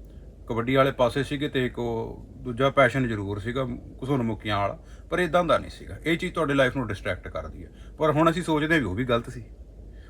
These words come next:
ਉਹ ਵੀ ਨਹੀਂ ਸੀ ਸਾਨੂੰ ਕਰਨਾ ਚਾਹੀਦਾ, ਹੈ ਨਾ? ਉਹ ਵੀ ਨਹੀਂ ਸੀ ਕਰਨਾ ਚਾਹੀਦਾ। ਤੇ ਉਹ ਲੜਾਈਆਂ ਲੜੂਈਆਂ ਵੀ ਕਰਦੇ ਰਹਿੰਦੇ ਸੀਗੇ ਊਂ। ਹਾਂ, ਵੀ ਸਾਡੇ ਦੋਸਤ ਨੂੰ ਆ ਕੇ ਤਾਂ "ਚਲੋ ਚੱਲੀਏ।" ਆ, ਹਾਂ, ਮੁੱਕੀਆਂ ਸਿੱਟ ਵੀ ਆਉਂਦੇ ਸੀ, ਖਾ ਵੀ ਆਉਂਦੇ ਸੀ। <laughs> ਆਹੀ ਹੁੰਦਾ ਹੈ ਨਾ ਫਿਰ,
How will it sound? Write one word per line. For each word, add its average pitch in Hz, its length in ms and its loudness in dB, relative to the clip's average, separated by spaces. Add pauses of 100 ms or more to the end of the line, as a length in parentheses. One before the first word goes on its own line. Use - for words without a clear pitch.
(100)
ਉਹ 90 80 -8
ਵੀ 120 100 -2
ਨਹੀਂ 147 100 2
ਸੀ 127 160 -4
ਸਾਨੂੰ 120 200 -4
ਕਰਨਾ 104 240 2
ਚਾਹੀਦਾ, 95 320 -8
ਹੈ - 1200 -10
ਨਾ? - 140 -4 (440)
ਉਹ 98 100 -6
ਵੀ 131 80 0
ਨਹੀਂ 147 100 2
ਸੀ 123 100 -2
ਕਰਨਾ 110 300 0
ਚਾਹੀਦਾ। 101 320 -6 (1200)
ਤੇ 101 380 -4
ਉਹ 113 280 -10
ਲੜਾਈਆਂ 113 380 0
ਲੜੂਈਆਂ 123 260 2
ਵੀ 123 100 0
ਕਰਦੇ 120 260 0
ਰਹਿੰਦੇ 123 240 0
ਸੀਗੇ 131 200 -2
ਊਂ। 120 400 -4 (120)
ਹਾਂ, 170 140 4
ਵੀ 156 140 -2
ਸਾਡੇ 147 240 2
ਦੋਸਤ 151 220 0
ਨੂੰ 165 120 4
ਆ 170 60 6
ਕੇ 170 100 0
ਤਾਂ 170 80 0
"ਚਲੋ 165 220 4
ਚੱਲੀਏ।" 98 340 -4 (640)
ਆ, - 160 -8
ਹਾਂ, - 320 -2 (120)
ਮੁੱਕੀਆਂ 139 280 0
ਸਿੱਟ 135 200 0
ਵੀ 165 140 4
ਆਉਂਦੇ 151 220 4
ਸੀ, 156 120 0
ਖਾ 110 220 6
ਵੀ 113 120 2
ਆਉਂਦੇ 113 260 -2
ਸੀ। 110 120 -10 (880)
<laughs> - 840 -12
ਆਹੀ 151 220 8
ਹੁੰਦਾ 175 240 6
ਹੈ 180 60 6
ਨਾ 233 100 2
ਫਿਰ, 180 200 0